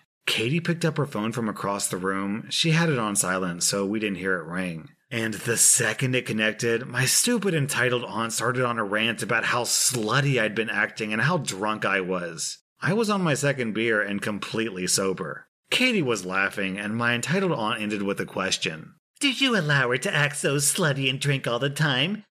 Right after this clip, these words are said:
She'll corrupt my daughter." "I don't have to let my fiancé drink. She does what she wants." The realization suddenly dawned on her.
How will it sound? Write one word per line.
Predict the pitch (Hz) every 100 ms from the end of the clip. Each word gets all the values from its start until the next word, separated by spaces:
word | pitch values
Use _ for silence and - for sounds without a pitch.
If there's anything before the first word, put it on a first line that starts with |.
| _
She'll | - - 277 233
corrupt | - 165 127 113 -
my | 151 131 151
daughter." | 170 - 123 107 87 85 - _ _ -
"I | 143
don't | 208 214
have | 147 214
to | 254
let | 240 170
my | 135 117
fiancé | 131 123 110 110 113 107
drink. | 104 98 92 95
She | - - 147
does | 196 202
what | 208
she | 170
wants." | 120 151 156 - - - - _ _ _ -
The | 123
realization | 101 110 127 123 120 98 113 110 - 117 110
suddenly | - 117 107 113 107
dawned | 95 98 95 101
on | 92 92
her. | 90 85 71 -